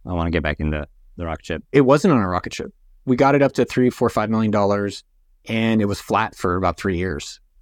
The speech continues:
Speaker 2: And that was really tough. It was really hard. Everybody in their life faces a plateau. You do, I do, everyone will. And so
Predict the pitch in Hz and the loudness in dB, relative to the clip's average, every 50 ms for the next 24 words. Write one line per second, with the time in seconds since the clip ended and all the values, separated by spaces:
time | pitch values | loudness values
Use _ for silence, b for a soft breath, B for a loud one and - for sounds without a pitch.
0 | _ _ _ _ - 104 104 120 147 143 117 107 104 113 117 117 117 110 104 127 | _ _ _ _ -8 -4 0 0 2 2 2 2 4 4 4 4 4 2 2 2
1 | 135 131 - - - - - 107 101 104 107 120 123 120 117 117 110 123 113 92 | 2 2 0 -4 -12 -8 -6 -4 -4 -2 2 2 4 4 4 4 2 2 0 0
2 | - 139 151 165 165 160 151 151 143 143 135 127 117 110 104 101 101 98 - - | 0 0 2 2 4 4 4 4 6 4 4 4 4 4 2 2 2 0 -2 -2
3 | - 101 90 - - 92 87 - - 80 80 - - 73 82 85 - - _ - | -2 0 0 -2 -4 -6 -6 -2 -2 -2 -2 -2 -6 -10 -10 -12 -16 -20 _ -20
4 | - - _ - - 87 98 98 101 101 101 101 98 98 - 85 90 92 98 95 | -20 -20 _ -14 -8 -4 -4 -2 0 0 0 0 -2 0 0 2 0 2 2 2
5 | 92 90 87 95 101 95 92 90 87 87 87 87 90 98 95 - 101 95 92 - | 2 2 2 0 0 0 0 0 0 0 0 0 -2 -2 -2 0 0 -2 -2 -4